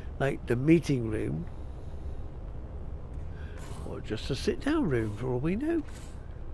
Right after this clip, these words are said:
Uh, so there is that. That leaves me with,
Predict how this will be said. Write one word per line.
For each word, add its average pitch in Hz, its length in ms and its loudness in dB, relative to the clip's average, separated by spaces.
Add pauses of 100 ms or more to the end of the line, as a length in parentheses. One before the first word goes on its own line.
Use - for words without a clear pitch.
(260)
Uh, - 960 0 (560)
so 180 140 4
there 202 320 4
is 175 240 4 (160)
that. - 540 0 (580)
That 208 140 0
leaves 165 240 8
me 156 160 10
with, 139 360 4